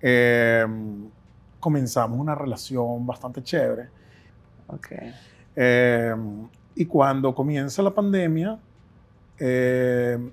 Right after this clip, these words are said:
Speaker 1: él termina sus clases y decide venirse por dos meses. Entonces, "Mira, ¿tú crees que me puedo ir dos meses?" Y yo, "Lo que diga tu mamá.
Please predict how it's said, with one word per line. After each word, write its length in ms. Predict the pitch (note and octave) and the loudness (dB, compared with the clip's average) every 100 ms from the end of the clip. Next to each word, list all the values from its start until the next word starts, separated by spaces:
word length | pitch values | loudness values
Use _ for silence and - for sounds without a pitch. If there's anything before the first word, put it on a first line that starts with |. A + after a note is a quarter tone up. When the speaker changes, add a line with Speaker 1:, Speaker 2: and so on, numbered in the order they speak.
| - | -8
Speaker 1:
él 160 | C3+ | -6
termina 320 | C#3+ C#3 D3+ | -4 -2 -4
sus 160 | D#3 D#3+ | -4 -6
clases 680 | - F#3 D3 - F3+ G3 - _ _ _ - _ _ _ _ _ - | 2 4 4 2 -8 -10 -18 _ _ _ -20 _ _ _ _ _ -6
y 360 | D#3+ C#3+ C3 C3 | 0 2 4 4
decide 680 | C3 A#2+ - B2+ B2+ C#3 D3+ | 2 0 -2 -2 0 0 0
venirse 500 | C#3 B2 A2+ - C#3 | -2 -2 -6 -10 -10
por 220 | C#3+ A#2 | -8 -8
dos 180 | G#2+ A#2+ | -8 -8
meses. 600 | D3+ B2+ - G2 - _ _ _ _ _ _ _ - _ - | -6 -8 -12 -20 -20 _ _ _ _ _ _ _ -20 _ -10
Entonces, 960 | A#2+ A#2 A#2 A#2+ A#2+ A2+ C3 B2+ A#2+ A#2+ | -6 -2 0 0 0 -2 2 2 2 -2
"Mira, 340 | C#3 D#3+ G3+ E3 | -6 -4 -2 -4
¿tú 120 | D3+ | -6
crees 300 | G3 G3 E3 | -6 -6 -6
que 60 | D3+ | -8
me 100 | C3 | -10
puedo 180 | B2+ C#3 | -6 -6
ir 60 | |
dos 120 | D3 | -4
meses?" 340 | D#3+ F#3 E3 B2 | -6 -6 -8 -8
Y 40 | |
yo, 160 | A2 A#2+ - _ _ - | -8 -12 -16 _ _ -10
"Lo 220 | C3 A#2 | -6 -6
que 100 | A2 | -6
diga 220 | G#2+ G2+ | -8 -8
tu 80 | C3 | -8
mamá. 260 | C3 G2 | -10 -12